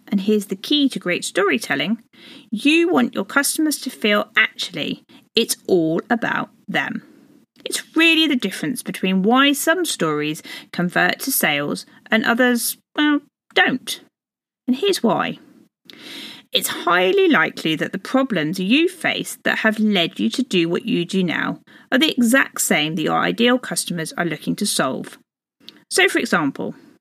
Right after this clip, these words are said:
if I were to share my experiences feeling at sea with knowing who I really was,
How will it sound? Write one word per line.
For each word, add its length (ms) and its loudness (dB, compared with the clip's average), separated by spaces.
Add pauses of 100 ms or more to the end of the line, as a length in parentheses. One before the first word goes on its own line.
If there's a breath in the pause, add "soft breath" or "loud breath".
(180)
if 100 -2
I 80 2
were 160 0
to 140 -6
share 320 2
my 200 2
experiences 760 -4
feeling 440 2
at 120 -2
sea 340 0
with 160 -2
knowing 460 2
who 180 0
I 60 2
really 260 0
was, 520 0